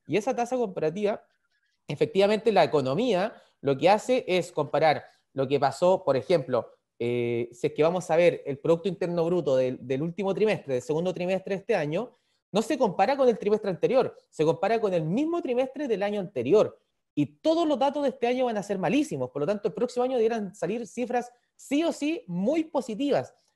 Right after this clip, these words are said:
pero no hay que dejarse engañar por eso, hay que ver efectivamente qué es lo que viene de cara más so-, de más solidez, de más estructural, más, eh, más dejando de lado esta parte comparativa. Por lo tanto, también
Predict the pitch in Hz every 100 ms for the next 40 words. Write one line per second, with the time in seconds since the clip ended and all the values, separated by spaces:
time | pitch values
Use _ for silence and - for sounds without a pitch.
0 | _ 165 175 220 220 262 247 226 226 254
1 | 220 214 214 233 220 - - - 175 175
2 | 175 185 175 147 185 185 196 196 170 180
3 | 165 160 185 202 202 _ _ - 143 175
4 | 180 185 - 147 165 143 - 151 147 139
5 | 156 165 143 127 127 185 294 202 156 165
6 | 165 156 151 135 147 220 302 _ _ -
7 | 151 190 277 302 190 170 165 156 156 185
8 | 202 165 185 202 190 185 190 185 180 180
9 | - 180 170 160 160 156 160 139 131 143
10 | 156 160 147 156 180